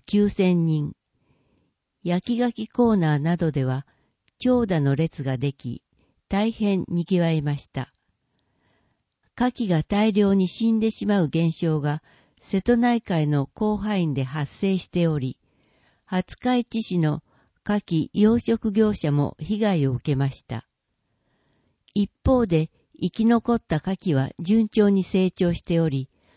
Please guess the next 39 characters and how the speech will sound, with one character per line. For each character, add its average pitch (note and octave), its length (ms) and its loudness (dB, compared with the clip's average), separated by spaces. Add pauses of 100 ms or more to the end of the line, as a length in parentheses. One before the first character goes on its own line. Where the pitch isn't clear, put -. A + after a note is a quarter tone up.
(240)
今 B3 280 0
回 E3+ 300 2
の C3+ 260 -2 (340)
牡 F3+ 100 -2
蠣 A3 300 -4 (120)
フ G#3+ 80 2
ェ A3 80 4
ス - 140 -14
テ - 100 -2
ィ - 20 2
バ D3+ 160 -2
ル C3+ 80 -4
で C3+ 140 -2
も B2 220 -2 (300)
販 A3 220 2
売 G#3 200 2
さ F#3+ 180 -2
れ F#3+ 100 0
た F3+ 120 -2
牡 B3 300 -4
蠣 - 20 -2
の E3+ 120 2
ほ - 160 -6
と G3 180 0
ん F#3 80 0
ど D#3 140 0
が C3 220 -4 (220)
廿 A3+ 520 -4
日 G#3+ 180 -6
市 - 0 -
市 - 280 -6 (140)
大 E3 220 0
野 D#3 160 -2
産。 C3+ 420 -6 (1300)
県 A3+ 240 4
外 G3 240 2
か E3 140 0
ら E3 160 2
の C#3+ 240 -2